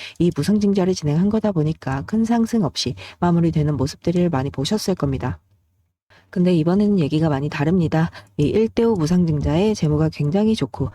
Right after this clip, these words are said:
이제 이 코스닥에 편입이 되어 있을 뿐더러 이, 이 품절주까지 지금 체급 자체가 완전 다르다는 건데, 다들 기억하실지 모르겠지만 이 공구먼부터 노터스까지 이 상승폭을 크게 만들어갔던 종목들은 전부 다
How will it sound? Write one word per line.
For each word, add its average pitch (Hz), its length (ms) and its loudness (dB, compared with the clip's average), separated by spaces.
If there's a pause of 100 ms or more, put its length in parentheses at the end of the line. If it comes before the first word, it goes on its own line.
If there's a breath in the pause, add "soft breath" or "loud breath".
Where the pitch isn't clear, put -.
(200 loud breath)
이제 180 200 0
이 143 60 0
코스닥에 196 680 -2
편입이 226 360 0
되어 170 160 2
있을 139 240 -2
뿐더러 185 480 2
이, 143 100 -2 (220)
이 147 80 -2
품절주까지 180 800 -2 (100)
지금 160 240 2
체급 247 240 0
자체가 147 540 0
완전 135 320 0
다르다는 156 420 0
건데, 156 300 -2 (260 loud breath)
다들 151 320 0
기억하실지 196 560 -2
모르겠지만 156 720 0
이 135 80 -2
공구먼부터 185 920 0
노터스까지 - 720 -4 (260 loud breath)
이 - 80 0
상승폭을 220 580 0
크게 247 240 0
만들어갔던 151 640 0
종목들은 143 680 0
전부 135 260 -2
다 127 160 -2